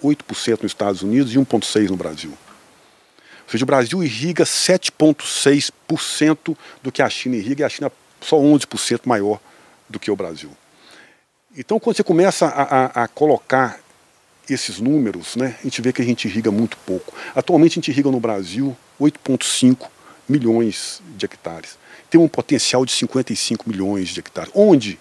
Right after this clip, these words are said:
que a gente poderia crescer cinquenta e cinco milhões? É bom falar que esse cinquenta e cinco é maior que todo o continente africano, que é em torno de quarenta e cinco milhões de hectares.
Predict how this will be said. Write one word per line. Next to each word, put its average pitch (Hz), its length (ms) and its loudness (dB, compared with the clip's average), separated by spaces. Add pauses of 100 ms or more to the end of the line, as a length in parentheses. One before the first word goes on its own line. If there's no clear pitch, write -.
que - 60 -4
a - 20 4
gente - 100 -4
poderia 110 280 -2
crescer - 400 -4
cinquenta 101 340 -4
e 87 60 -4
cinco - 300 -6
milhões? 92 440 -6 (720)
É - 80 -6
bom 175 120 2
falar 160 200 0
que 175 80 0
esse - 80 -2
cinquenta - 240 0
e - 20 -8
cinco - 220 -6
é - 20 -2
maior 160 180 4
que - 80 -2
todo 175 200 -2
o - 20 -6
continente 160 460 -2
africano, 123 440 0
que 113 120 -4
é - 20 0
em - 20 0
torno 120 160 -4
de - 80 -8
quarenta 110 300 -2
e 98 60 -6
cinco - 240 -6
milhões 95 320 -4
de - 80 -14
hectares. - 400 -12